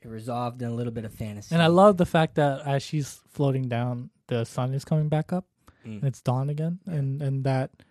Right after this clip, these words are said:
Speaker 2: uh, symbol of starting anew.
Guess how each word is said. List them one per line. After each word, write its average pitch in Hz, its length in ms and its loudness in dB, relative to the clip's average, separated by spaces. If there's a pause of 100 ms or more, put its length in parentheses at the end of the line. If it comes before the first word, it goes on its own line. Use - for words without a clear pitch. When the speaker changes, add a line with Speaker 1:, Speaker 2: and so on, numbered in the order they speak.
(500)
Speaker 2:
uh, 123 280 -2
symbol 147 400 2
of 127 160 0
starting 143 640 -2
anew. 143 400 0